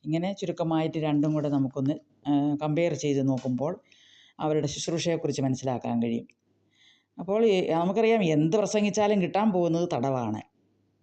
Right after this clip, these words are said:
അല്ലേ? എന്നാൽ ദൈവത്തിൻ്റെ ശക്തി അവരുടെ മേലുള്ളതുകൊണ്ട് അവർക്ക് തടവല്ല, മരണമല്ല,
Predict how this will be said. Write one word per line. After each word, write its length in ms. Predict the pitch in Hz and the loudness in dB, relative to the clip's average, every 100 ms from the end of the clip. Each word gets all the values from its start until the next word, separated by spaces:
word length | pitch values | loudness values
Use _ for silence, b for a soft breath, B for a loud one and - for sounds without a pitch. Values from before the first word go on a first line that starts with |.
| _ _ | _ _
അല്ലേ? 220 | 151 135 127 | 0 0 0
എന്നാൽ 260 | 123 139 190 233 B B B 135 | 0 2 0 -2 B B B 0
ദൈവത്തിൻ്റെ 520 | 147 170 180 208 208 | 2 2 2 2 2
ശക്തി 420 | - 160 - 202 | 0 -4 -2 0
അവരുടെ 240 | 185 165 | 2 2
മേലുള്ളതുകൊണ്ട് 460 | 180 160 156 165 156 | 2 2 2 2 0
അവർക്ക് 220 | 147 147 | 0 -2
തടവല്ല, 520 | 151 147 160 165 160 156 147 B B - | -2 0 0 2 2 0 -2 B B -4
മരണമല്ല, 560 | 151 160 165 151 151 | 0 2 2 2 2